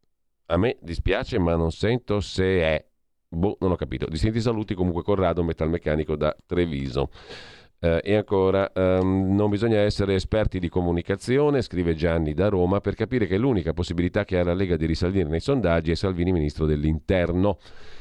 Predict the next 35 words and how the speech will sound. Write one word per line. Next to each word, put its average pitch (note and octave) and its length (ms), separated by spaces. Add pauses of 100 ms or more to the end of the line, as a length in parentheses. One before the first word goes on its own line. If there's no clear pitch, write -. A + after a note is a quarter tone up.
(120)
In A#2 140
quel C#3 180
ruolo, B2 360
con G2 120
le G2+ 60
sue G#2 120
capacità, G2 580
la F2+ 80
sua F2 200
irruenza, E2+ 720
presenza, F#2+ 600
capacità E2+ 520
di F2 100
contrapposizione E2+ 760
a E2 40
certi F2+ 300
poteri E2+ 460
che D2 120
ci D#2+ 120
vogliono E2+ 420
campo F2+ 340
profughi F2 440
dell'Unione D2+ 400
Europea, F2 480 (480)
farà A2 240
schizzare A#2 340
di G#2+ 120
nuovo A2+ 340
verso G2+ 320
l'alto F2+ 320
gradimenti E2+ 500
e E2 40
sondaggi. D#2 520
Da F2 140
qui D3 260